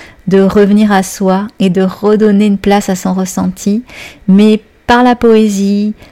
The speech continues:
la méditation, l'artospection, <laughs> le nouveau mot qu'on a créé, je voulais même pas expliquer, bah oui, je voulais un peu expliquer, mais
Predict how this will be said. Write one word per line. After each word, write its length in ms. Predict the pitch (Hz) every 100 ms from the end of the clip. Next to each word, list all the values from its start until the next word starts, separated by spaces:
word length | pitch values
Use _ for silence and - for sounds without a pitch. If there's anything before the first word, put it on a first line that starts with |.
| _ -
la 180 | 175 202
méditation, 1080 | 240 240 240 226 226 - 190 190 190 202 - - _ -
l'artospection, 1400 | 175 196 - - 226 240 - 220 226 - - 190 190 214 285
<laughs> 80 | 226
le 80 |
nouveau 300 | 208 220 196
mot 160 | 208 233
qu'on 200 | 226 196
a 100 | 202
créé, 300 | - 202 208
je 60 | 214
voulais 120 | 180
même 180 | 190 190
pas 120 | 220
expliquer, 540 | 214 - 190 - 233
bah 160 | 233 175
oui, 100 | 220
je 60 |
voulais 120 | 185 185
un 60 |
peu 120 | 185
expliquer, 540 | 208 - 196 185 208 233
mais 180 | 196